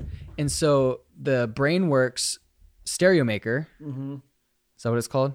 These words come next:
Speaker 1: Yeah.
Speaker 2: Yep.
Speaker 1: Um, I love it because you can choose a mono point. You can choose which part, um, which, which frequency under a certain point. Yeah, at which frequency the
Speaker 2: Yeah,
Speaker 1: Source
Speaker 2: like,
Speaker 1: will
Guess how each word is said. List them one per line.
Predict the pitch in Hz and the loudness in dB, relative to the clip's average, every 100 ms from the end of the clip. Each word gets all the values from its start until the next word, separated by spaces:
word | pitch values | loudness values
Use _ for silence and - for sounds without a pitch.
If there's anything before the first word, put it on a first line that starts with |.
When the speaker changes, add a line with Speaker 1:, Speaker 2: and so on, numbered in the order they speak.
| - | 0
Speaker 1:
Yeah. | 147 104 - - | 0 0 -4 -6
Speaker 2:
Yep. | 143 147 | -6 -2
Speaker 1:
Um, | 139 127 | -2 0
I | |
love | 139 156 147 | 4 6 4
it | 120 | 0
because | 143 127 143 131 | -2 0 0 0
you | 131 | 0
can | 131 | -2
choose | - 170 175 | 0 0 2
a | |
mono | 180 147 131 | 2 2 2
point. | 120 - 120 147 | 0 -2 -2 -2
You | 135 | -4
can | 131 | -2
choose | - 160 147 131 | 0 2 2 0
which | 127 143 143 - | 0 2 2 -2
part, | 135 131 135 - - | 2 4 2 -2 -8
um, | 135 117 110 147 | -4 -2 -4 0
which, | 147 156 | 0 0
which | 160 156 - | -2 -2 0
frequency | 147 139 135 - 139 | -2 0 -2 0 -2
under | - 143 147 | 0 0 2
a | 139 | 2
certain | - 135 123 123 117 110 - - - _ _ _ _ _ _ _ _ _ _ | 2 0 0 -2 -2 -4 -8 -14 -16 _ _ _ _ _ _ _ _ _ _
point. | - 147 127 117 | -4 -2 -2 0
Yeah, | 147 120 104 | 2 2 0
at | 135 | 0
which | 151 175 - | 2 0 0
frequency | 165 135 139 - 131 | -2 0 -2 0 0
the | 123 117 110 - _ _ _ _ _ - _ | 2 2 2 -2 _ _ _ _ _ -20 _
Speaker 2:
Yeah, | 185 | -2
Speaker 1:
Source | 165 160 160 | 2 2 4
Speaker 2:
like, | |
Speaker 1:
will | 175 | 6